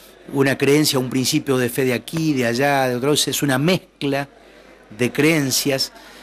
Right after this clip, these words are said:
que generalmente generan confusión y pienso que es el principal enemigo con el cual la iglesia lucha.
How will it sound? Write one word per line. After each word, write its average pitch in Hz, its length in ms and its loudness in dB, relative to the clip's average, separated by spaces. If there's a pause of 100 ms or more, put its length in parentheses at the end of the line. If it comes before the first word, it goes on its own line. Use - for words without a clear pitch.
(100)
que 170 140 0
generalmente 160 580 2
generan 135 460 -2
confusión 123 580 -2
y 156 80 0
pienso 180 300 2
que 156 80 0
es - 100 0
el 127 100 0
principal 135 580 -2
enemigo 139 500 0
con 120 160 -2
el 113 140 -4
cual 123 180 0
la 120 60 2
iglesia 120 400 -2
lucha. 123 420 -2